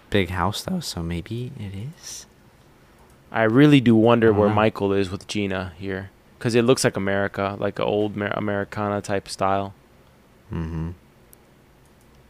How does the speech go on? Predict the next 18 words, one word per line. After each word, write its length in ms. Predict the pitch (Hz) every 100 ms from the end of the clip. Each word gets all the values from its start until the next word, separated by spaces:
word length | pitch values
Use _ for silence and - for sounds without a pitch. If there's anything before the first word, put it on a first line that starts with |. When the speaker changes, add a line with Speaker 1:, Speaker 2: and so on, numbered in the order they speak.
| _ _
Speaker 2:
Seems 280 | - 131 131
like 140 | 123 104
Mos-, 340 | 113 120 117
Speaker 1:
Where 120 | 110
was 140 | 139 120
Speaker 2:
Mosley 160 | 113
has 120 | 107 95
been 140 | 107
more 160 | 110 104
successful 520 | 101 - 117 - 101
because 380 | 95 - 95 -
he's 540 | 107 104 90 - - - - -
<laughs> 280 | _ _
very 240 | 113 117 113
prominent 480 | - 120 113 107 101
on 100 | 101
the 80 | 92
banner. 500 | 95 104 104 92